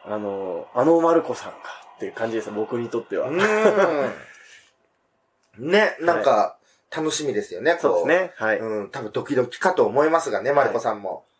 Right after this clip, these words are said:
Speaker 2: うん。
Speaker 1: ですね。
Speaker 2: はい。
Speaker 1: はい。
Speaker 2: で、次はですね、えー、株式会社ノック代表取締役加藤義郎ですね。
Speaker 1: はい。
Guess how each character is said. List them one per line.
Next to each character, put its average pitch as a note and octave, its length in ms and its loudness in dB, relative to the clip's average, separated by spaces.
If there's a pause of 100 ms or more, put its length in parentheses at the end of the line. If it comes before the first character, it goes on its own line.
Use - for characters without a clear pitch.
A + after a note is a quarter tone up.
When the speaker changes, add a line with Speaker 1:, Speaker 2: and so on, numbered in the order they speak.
(140)
Speaker 2:
う B2+ 40 -14
ん。 - 20 -12
Speaker 1:
で D3+ 40 -8
す B2+ 180 -4
ね。 A#2+ 180 -8 (1080)
Speaker 2:
は C3+ 280 0
い。 - 180 -4
Speaker 1:
は A2+ 100 -2
い。 A2+ 120 -6 (580)
Speaker 2:
で、 F#3 320 -2
次 E3 500 -6
は D3+ 180 4
で E2+ 100 -10
す - 140 -16
ね、 D3+ 340 0 (480)
え G2+ 540 0 (160)
ー、 - 40 -20
株 A2 160 -12
式 B2 120 -6
会 C3 140 4
社 G#2+ 100 -4
ノ B2+ 140 2
ッ D#3 100 -12
ク C#3+ 120 2
代 A2 220 4
表 G2 160 0
取 G2 140 -4
締 G2+ 300 -6
役 - 280 -6
加 C3 140 -6
藤 G2+ 180 -2
義 E2+ 220 -8
郎 D#2 140 -4
で - 80 -16
す - 120 -12
ね。 C#3 60 0
Speaker 1:
は C#3+ 80 4
い。 - 20 2